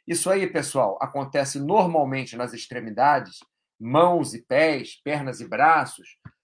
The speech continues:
é, por vários fatores que a gente também não vai, não vai entrar aqui, é, em detalhes. Se vocês quiserem perguntar, eu respondo, mas porque o, o chat hoje é sobre amputação. Então, se você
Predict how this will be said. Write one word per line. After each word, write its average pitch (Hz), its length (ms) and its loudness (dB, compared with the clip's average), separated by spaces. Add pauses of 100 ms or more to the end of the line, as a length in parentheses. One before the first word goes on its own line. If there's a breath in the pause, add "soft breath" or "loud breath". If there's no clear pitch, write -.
(120)
é, 120 140 -8
por 151 440 -4
vários 147 280 4
fatores 143 520 -4
que - 80 -6
a - 20 -2
gente 135 200 -10
também 131 240 -4
não 123 120 -8
vai, 110 340 -4 (380)
não 110 140 -10
vai 117 220 -2
entrar 110 300 -4
aqui, 101 580 -10
é, 95 440 -12
em 113 120 -10
detalhes. 120 540 0
Se - 60 -10
vocês 107 180 -10
quiserem 104 340 -8
perguntar, 107 480 -2
eu 135 60 -2
respondo, 107 460 -8
mas 95 320 -12 (440)
porque - 300 -8
o, 107 320 -8
o 107 140 -10
chat 120 440 -2
hoje 123 220 -6
é 123 40 -6
sobre 117 400 -10
amputação. 131 760 -6 (1120)
Então, 185 520 4 (1500)
se - 200 -2
você 139 560 0